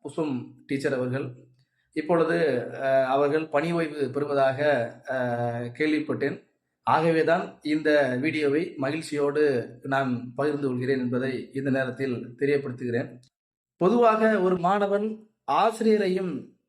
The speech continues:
அ, பெற்றோரையும் எப்படி பார்க்க வேண்டும் என்று சொன்னால், அதற்கு மிகச்சிறந்த எடுத்துக்காட்டு உலகத்தையே கட்டியாள நினைத்த மகா அலெக்சாண்டனுடைய, அ, மேற்கோள்தான். நான் இந்த உலகத்தில் பிறந்ததற்காக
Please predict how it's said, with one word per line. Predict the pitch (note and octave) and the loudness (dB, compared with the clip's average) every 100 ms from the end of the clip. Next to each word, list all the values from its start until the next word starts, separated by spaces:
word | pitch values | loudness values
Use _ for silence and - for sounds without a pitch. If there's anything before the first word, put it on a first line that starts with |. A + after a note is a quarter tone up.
| _ _ _ D3 | _ _ _ -2
அ, | C#3+ C#3+ C#3+ | 0 2 0
பெற்றோரையும் | E3 F3 A3 G3 F#3 E3+ | 0 4 6 6 2 -2
எப்படி | C#3 D3 G#3 G3 | -4 0 2 2
பார்க்க | F3 F3+ F3+ | 2 2 2
வேண்டும் | F#3 E3+ | 0 0
என்று | E3 D#3+ | -4 -6
சொன்னால், | D#3+ D3 D#3+ C#3 | -6 -2 -2 -2
அதற்கு | B2+ D3+ - D#3 C3+ | -2 -4 -2 -2 0
மிகச்சிறந்த | D3 E3+ F3+ E3+ E3+ | -2 -2 -2 -2 -2
எடுத்துக்காட்டு | D3+ D3 E3 C#3+ C#3+ B2+ D#3+ F#3 - _ _ _ - | -2 -4 -6 -2 -2 -2 -6 -6 -14 _ _ _ -6
உலகத்தையே | C#3 G3 A3 A3 G#3 G#3 G#3+ | 0 4 4 4 4 4 2
கட்டியாள | F3+ E3+ F#3+ F3+ F3 | 0 0 2 4 2
நினைத்த | D#3+ D#3 E3 D#3+ C3 B2 C3 | -2 -2 0 2 2 0 -4
மகா | C3 C#3 G3 E3 E3 | -2 2 2 4 0
அலெக்சாண்டனுடைய, | F3 F3+ E3 D3+ C#3+ C#3 C#3+ D3 C3 - - _ _ _ - | -2 -2 -2 -4 -2 0 2 4 2 -2 -12 _ _ _ -6
அ, | A2+ B2 B2 | -2 0 0
மேற்கோள்தான். | C#3+ D#3+ D#3 C3+ B2+ B2+ - - _ _ _ _ _ | 0 0 0 0 0 -4 -8 -18 _ _ _ _ _
நான் | C#3 F3 G#3 G#3 - _ | 0 2 2 0 -8 _
இந்த | F#3+ G3 G3 F3+ D#3 - | -4 2 4 4 2 0
உலகத்தில் | E3 G#3 A3 A3 G#3+ | 2 4 4 4 2
பிறந்ததற்காக | - F#3 G3 F#3 F3+ E3 E3 E3+ E3 B2 | 2 2 4 2 2 2 2 2 2 0